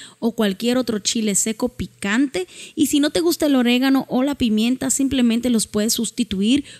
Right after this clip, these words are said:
con romero, tomillo o cualquier otra hierba de tu preferencia. Y si te va gustando este video, danos un like y compártelo con alguien que le gustaría preparar esta receta. Y si nos encontraste por primera vez, bienvenido a este canal. Déjanos saber desde dónde nos sigues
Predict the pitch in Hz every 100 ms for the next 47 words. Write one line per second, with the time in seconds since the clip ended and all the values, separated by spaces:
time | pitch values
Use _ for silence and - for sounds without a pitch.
0 | _ 208 214 196 196 208 254 254 240 196
1 | 196 254 269 - - 226 214 190 254 262
2 | 247 220 208 254 294 277 208 - 240 233
3 | 226 190 165 175 - - - - 294 262
4 | 294 311 349 320 302 294 - 302 - 302
5 | 226 196 208 233 254 208 240 277 240 180
6 | 170 233 - - 202 - - 240 240 196
7 | 185 220 233 196 185 190 190 190 208 208
8 | - 190 196 220 - 226 233 233 196 175
9 | - 220 269 339 381 - 269 294 269 269
10 | 240 240 233 277 285 254 247 269 240 226
11 | 208 196 208 220 226 190 190 196 214 208
12 | 196 - 180 190 262 381 - - - -
13 | 247 277 262 226 214 220 202 262 - 214
14 | 202 226 196 180 - 254 285 302